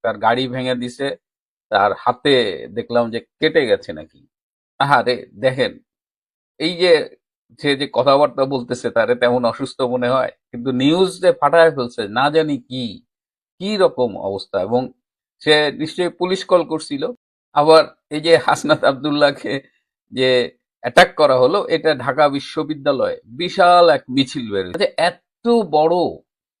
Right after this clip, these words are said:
একটা ছাত্র নেতা, যার ডাকে সারা বাংলাদেশের ছাত্র জনতা রাস্তায় বেরিয়ে পড়েছিল, যার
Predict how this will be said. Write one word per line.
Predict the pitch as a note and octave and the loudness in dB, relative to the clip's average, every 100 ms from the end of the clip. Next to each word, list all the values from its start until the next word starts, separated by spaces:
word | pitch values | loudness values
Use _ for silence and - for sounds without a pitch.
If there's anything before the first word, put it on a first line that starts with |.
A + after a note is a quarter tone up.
| _ _ - | _ _ -16
একটা | B2 - | -14 -12
ছাত্র | C3 C3+ C3+ C#3+ | -4 -2 -2 -4
নেতা, | C#3 A2 - | -4 -4 -8
যার | - A#2+ B2+ C3+ A2 F#2 | -6 0 2 2 0 -2
ডাকে | B2 - B2+ | -2 -2 -6
সারা | B2+ A2 A#2 | -2 0 2
বাংলাদেশের | A2 A2+ A#2 A#2 A#2 B2+ A#2 _ | 0 -4 -4 -4 -4 -8 -10 _
ছাত্র | - - - A#2 | -12 -10 -8 -8
জনতা | A2+ A2 A#2 A2+ A2 _ _ _ _ C3 | -6 -10 -4 -4 -4 _ _ _ _ 0
রাস্তায় | D3 - G3 F3 | 0 4 4 4
বেরিয়ে | C3+ C3 B2+ G#2+ | 0 -4 -2 -4
পড়েছিল, | G#2+ G2+ - G#2 F2 - _ _ _ _ _ - | -8 -10 -10 -18 -18 -20 _ _ _ _ _ -8
যার | G#2 C3+ C#3+ C#3+ | 2 6 8 6